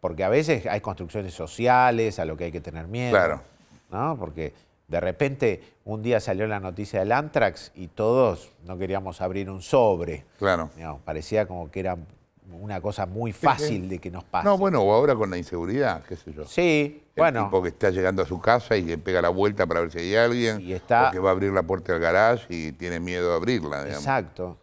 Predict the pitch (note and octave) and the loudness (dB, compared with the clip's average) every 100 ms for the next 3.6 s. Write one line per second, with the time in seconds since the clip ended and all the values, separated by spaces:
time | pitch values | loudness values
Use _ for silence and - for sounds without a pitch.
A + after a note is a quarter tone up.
0 | _ - G#2 G#2+ G#2 - - D3 D#3 C#3+ | _ -6 0 0 0 -2 0 2 2 2
1 | C#3+ A2+ A#2+ A2+ C#3 E3+ G#2 F2+ E2+ - | 2 2 0 0 2 4 4 0 -6 -4
2 | F#2+ G#2+ G2 F#2+ F2+ G2+ G2 F#2+ - B2 | 2 2 2 -2 -4 -4 -2 -4 2 2
3 | F#2 D#2+ D#2 C#2+ B1+ C2 | 2 -4 -6 -8 -8 -10